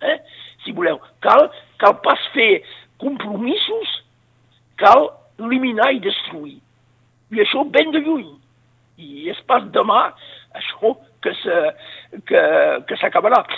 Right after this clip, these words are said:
I és per això que ho veieu tant de l'esquerra espanyola que de la dreta espanyola. Perquè això se podria dir és una concepció de dreta o d'extrema dreta. No, no, és una concepció d'un món. El món se veu així perquè en aquest moment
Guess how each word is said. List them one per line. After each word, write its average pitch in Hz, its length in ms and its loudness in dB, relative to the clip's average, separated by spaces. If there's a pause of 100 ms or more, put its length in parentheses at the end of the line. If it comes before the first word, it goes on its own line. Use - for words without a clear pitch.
(140)
I 220 140 0
és - 100 -4
per 262 140 6
això 359 240 2
que 302 100 -4
ho - 40 -6
veieu 233 340 4 (100)
tant 247 280 4
de 196 120 2
l'esquerra - 540 2 (540)
espanyola 139 540 -10 (320)
que 196 100 -8
de 262 120 -4
la 214 120 4
dreta 247 320 4
espanyola. - 400 -18 (400)
Perquè 220 200 0
això 277 200 -2
se - 80 -12
podria 220 360 -4
dir 220 200 -6
és 208 300 2 (300)
una 190 200 -6
concepció 214 680 -8
de 180 120 -4
dreta 202 320 4
o 180 40 -8
d'extrema 175 440 -8
dreta. 185 320 -4
No, 240 160 2
no, 240 240 -4
és 170 120 -12
una 165 200 -10
concepció 240 680 -10 (420)
d'un 277 280 -4
món. 190 280 -4 (840)
El 190 160 4
món 285 360 2 (280)
se - 80 -4
veu 208 240 2
així 202 260 -2 (420)
perquè - 260 -2
en 175 100 -2
aquest 247 220 -4
moment 233 340 0